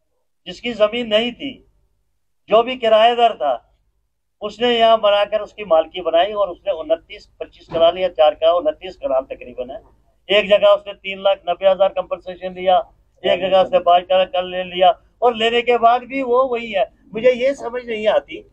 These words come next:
कि ये, आ, revenue वालों ने किसी की जमीन जो है,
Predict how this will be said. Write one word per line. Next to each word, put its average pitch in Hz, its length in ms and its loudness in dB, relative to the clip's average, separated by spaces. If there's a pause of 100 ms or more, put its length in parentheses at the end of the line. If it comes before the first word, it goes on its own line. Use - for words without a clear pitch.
(340)
कि 247 200 2
ये, 262 320 4 (280)
आ, 175 360 0
revenue 226 500 2
वालों 226 260 2
ने 254 220 2 (360)
किसी 233 280 -8
की 247 320 -4 (1400)
जमीन 240 300 0
जो 220 180 4
है, 131 360 -4